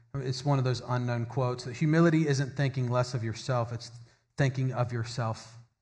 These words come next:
less. It's just thinking of yourself less. There's another instruction and an ambiguous conclusion or promise that's attached to this command. Again, I, I'll say it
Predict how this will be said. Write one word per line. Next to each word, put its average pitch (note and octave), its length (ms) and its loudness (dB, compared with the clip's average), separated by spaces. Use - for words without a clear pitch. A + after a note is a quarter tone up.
less. - 480 -10
It's - 80 -8
just F3 160 -2
thinking B2+ 300 -2
of A2 100 -8
yourself G#2 380 -12
less. - 420 -16
There's D#3 140 4
another F3+ 260 8
instruction E3+ 680 4
and C#3 140 2
an C#3 100 -2
ambiguous D3 640 2
conclusion C#3+ 720 2
or C#3+ 80 4
promise D#3+ 440 4
that's C#3+ 260 -2
attached D#3 600 2
to E3 120 4
this D#3+ 180 4
command. C#3+ 600 4
Again, C#3+ 400 4
I, C3+ 140 4
I'll C#3+ 220 2
say D#3 280 2
it C3 180 2